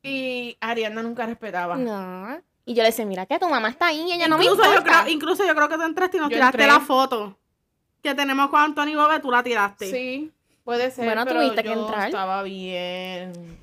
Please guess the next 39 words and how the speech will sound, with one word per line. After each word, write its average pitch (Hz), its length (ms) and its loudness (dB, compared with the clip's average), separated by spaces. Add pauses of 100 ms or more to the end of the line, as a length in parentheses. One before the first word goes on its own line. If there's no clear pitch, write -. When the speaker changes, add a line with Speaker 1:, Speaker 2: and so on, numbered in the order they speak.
(300)
Speaker 1:
enojada. 165 680 -12 (120)
Es 180 120 -14
que - 100 -10
Ariadna 220 340 -8
nunca 214 300 -12
sigue, 208 320 -14 (120)
ha 196 120 -8
seguido 202 240 -12
instrucciones. 180 640 -12 (220)
Speaker 2:
A - 40 -18
ella 233 120 -14
no 214 100 -12
le 214 60 -10
importaba. 214 560 -14
Speaker 1:
No, 220 140 -4
a 214 40 -2
ella 233 120 -2
no 254 60 -2
le 277 60 -6
importaba. 269 520 0 (260)
Te, 285 280 0 (120)
ahora 269 300 2
yo 320 120 -4
te 302 60 -2
hago 302 120 -2
la 294 140 0
pregunta, 294 240 -6
ya 240 140 -4
que 247 80 -6
están 254 920 -8 (320)
mayores. 185 460 -6 (1600)
La 277 240 6
verdad, 269 420 4
yo 294 120 2
sé 302 220 -4
que 254 220 0
yo 269 440 0 (260)
jeringo 254 960 -2
conco, 247 800 -2